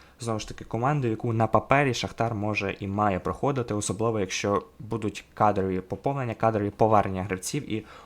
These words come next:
обойма буде ширшою. Але це все вже буде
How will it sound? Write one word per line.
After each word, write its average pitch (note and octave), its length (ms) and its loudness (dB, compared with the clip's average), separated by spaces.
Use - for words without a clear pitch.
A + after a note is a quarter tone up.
обойма A#2 540 0
буде G#2+ 280 -4
ширшою. G2+ 560 -4
Але A#2+ 380 2
це B2 140 0
все B2+ 240 0
вже A#2 160 -2
буде G#2+ 540 -2